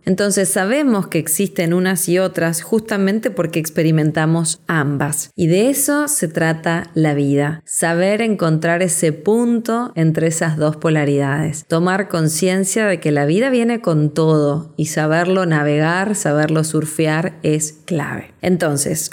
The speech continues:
hoy puede estarte pasando algo o puede haberte pasado algo y vos podés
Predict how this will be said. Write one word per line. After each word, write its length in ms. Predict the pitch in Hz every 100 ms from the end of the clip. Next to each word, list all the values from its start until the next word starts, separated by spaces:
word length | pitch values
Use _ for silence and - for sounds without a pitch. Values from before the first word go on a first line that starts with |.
| -
hoy 160 | 226
puede 220 | 247 262
estarte 500 | 208 - 190 190 202
pasando 460 | 196 165 175 175 156
algo 640 | 147 147 147 156 202 302 -
o 140 | 170
puede 260 | 175 185 196
haberte 340 | 165 160 170
pasado 520 | 160 156 156 156 156
algo 720 | 147 147 147 156 202 233 - -
y 220 | 180 185
vos 160 | 240
podés 560 | 254 311 311 320 311 -